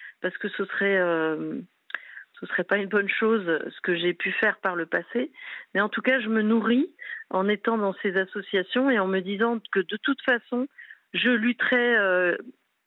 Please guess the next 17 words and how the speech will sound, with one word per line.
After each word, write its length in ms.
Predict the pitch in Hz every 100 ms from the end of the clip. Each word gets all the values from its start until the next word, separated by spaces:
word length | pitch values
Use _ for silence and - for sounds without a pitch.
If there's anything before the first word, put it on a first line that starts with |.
| 214 220
pardon, 340 | 240 226 262
<laughs> 800 | 277 - 302 294 - - - - -
je 160 | 214
lutterai 440 | 254 240 - 294 277
jusqu'à 300 | 240 - 220
mon 140 | 202
dernier 380 | 233 262 277 269 -
souffle, 420 | 311 - 254 208
euh, 240 | 190 214 214
contre, 400 | - 254 - 233
euh, 300 | 208 202 208
tout 120 | - 277
ce 60 |
qui 140 | - 233
est 40 |
violence, 420 | 202 226 226 240 -
euh, 260 | 208 208